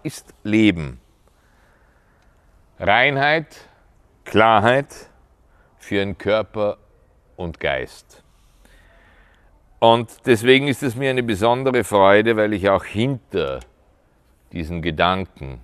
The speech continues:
des Wassers stehe, dass es mir gelungen ist, Oskar Matisek zu einem Vortrag bei uns einzuladen.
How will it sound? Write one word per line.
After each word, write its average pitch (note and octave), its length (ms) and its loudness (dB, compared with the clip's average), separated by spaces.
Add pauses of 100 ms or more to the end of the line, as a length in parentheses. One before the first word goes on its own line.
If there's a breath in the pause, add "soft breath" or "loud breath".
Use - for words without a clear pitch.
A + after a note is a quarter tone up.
(420)
des C#2 160 -10
Wassers D#2 420 -2
stehe, F2 640 -2 (1400 soft breath)
dass A#2+ 180 4
es B2 120 0
mir C3+ 140 0
gelungen C3+ 360 4
ist, - 240 -2
Oskar B2+ 360 0
Matisek G#2 920 -4 (180)
zu - 120 -10
einem F#2+ 220 -6
Vortrag G2+ 840 0
bei E2 160 -4
uns F2+ 380 -12
einzuladen. C#3+ 920 -4